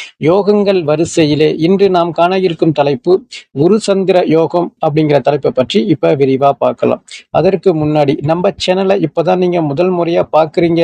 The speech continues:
அப்படின்னா, நம்ம சேனலை சப்ஸ்கிரைப் பண்ணுங்க, கூடவே பெல் பட்டனையும் அழுத்துங்க. அப்பதான் நான் போடுற ஒவ்வொரு வீடியோவும் உங்களுக்கு உடனுக்குடனா வரும். வாங்க வீடியோக்குள்ள போகலாம். பொதுவா குரு சந்திர யோகம் அப்படிங்கிறது வந்து பாத்தீங்கன்னா,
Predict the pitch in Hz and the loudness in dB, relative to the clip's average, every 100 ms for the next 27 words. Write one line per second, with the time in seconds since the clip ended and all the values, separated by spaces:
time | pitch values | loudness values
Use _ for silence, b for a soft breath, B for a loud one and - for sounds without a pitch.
0 | 165 147 135 135 135 131 139 151 147 - | 2 0 0 2 0 0 0 0 -2 -2
1 | 175 185 185 165 160 151 185 185 165 147 | -2 0 -2 0 -2 -2 0 0 0 -2
2 | 143 139 139 - B B - 190 185 170 | 0 0 0 -2 B B -2 0 2 2
3 | 214 240 151 185 202 - 165 139 147 170 | 0 0 -2 -2 -2 -2 -2 0 2 0
4 | 208 151 151 139 143 131 - - - - | 0 0 -2 0 0 0 -2 -4 -4 -2
5 | 151 196 196 175 156 175 185 185 175 156 | 0 0 0 -2 0 0 2 2 2 0
6 | 180 185 170 151 175 190 180 160 190 233 | 2 2 0 0 0 2 2 2 0 0
7 | 180 156 143 131 226 208 151 147 127 135 | 0 0 -2 0 0 2 0 0 -2 -2
8 | 139 151 135 135 - - B B - 156 | 0 0 0 -2 -4 -8 B B -2 0
9 | 185 185 190 - 170 180 165 139 135 214 | 2 2 0 0 0 0 0 -2 -2 -2
10 | _ _ - 131 127 123 - _ B B | _ _ -2 -2 0 -2 -2 _ B B
11 | _ - 139 156 208 160 165 220 - 196 | _ -2 0 0 -2 0 2 2 0 -2
12 | 196 190 180 170 170 180 196 156 156 151 | 0 2 2 0 0 -2 -2 0 0 2
13 | 139 135 160 - 143 - 127 127 | 2 2 0 0 -2 0 0 2